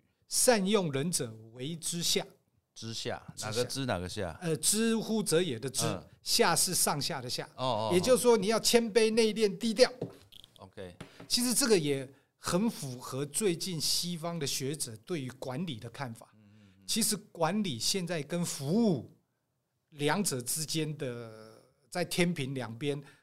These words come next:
Speaker 1: 是等重的。你要做好管理，肯定要做好服务的工作。做不好服务的工作，你就做不好管理。什么是服务的工作？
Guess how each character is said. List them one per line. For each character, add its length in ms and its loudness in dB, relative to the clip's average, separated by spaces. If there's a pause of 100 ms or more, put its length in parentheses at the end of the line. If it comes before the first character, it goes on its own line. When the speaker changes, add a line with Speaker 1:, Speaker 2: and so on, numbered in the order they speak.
(100)
Speaker 1:
是 140 -4
等 300 -2
重 260 2
的。 120 -20 (720)
你 120 -4
要 140 8
做 180 4
好 120 0
管 240 -6
理， 200 -12 (200)
肯 240 -8
定 180 -4
要 120 -6
做 180 -6
好 160 -16
服 280 -20
务 60 -20
的 100 -20
工 200 -20
作。 140 -20 (1300)
做 180 8
不 160 4
好 140 0
服 260 -6
务 80 -2
的 100 -2
工 200 -4
作， 180 -10
你 100 -12
就 160 -8
做 180 -8
不 140 -12
好 140 -18
管 160 -20
理。 100 -20
什 160 -4
么 60 2
是 140 2
服 180 -6
务 60 -4
的 100 0
工 180 -4
作？ 220 -4